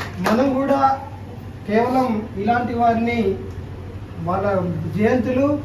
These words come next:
వర్ధంతులను కూడా ఘనంగా చేయాలి, తెలియని వారికి తెలియపరచాలి. ఇప్పుడే మన శివ అన్నట్టు, సరే, ఒక్కరోజు ఆలస్యమైనంత మాత్రాన కూడా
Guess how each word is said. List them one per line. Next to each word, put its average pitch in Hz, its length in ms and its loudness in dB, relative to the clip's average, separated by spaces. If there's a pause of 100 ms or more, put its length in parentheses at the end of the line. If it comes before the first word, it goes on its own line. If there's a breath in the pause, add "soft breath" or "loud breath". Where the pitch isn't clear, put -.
వర్ధంతులను 233 720 0
కూడా 226 280 4
ఘనంగా 202 680 0
చేయాలి, 226 500 2 (280)
తెలియని 240 280 0
వారికి 226 340 2
తెలియపరచాలి. 220 920 0 (380)
ఇప్పుడే 220 560 2 (220)
మన 196 200 -2
శివ 214 220 0
అన్నట్టు, 220 600 2 (340)
సరే, 208 140 2
ఒక్కరోజు 226 640 2
ఆలస్యమైనంత 214 720 0
మాత్రాన 208 540 -2
కూడా 202 500 -2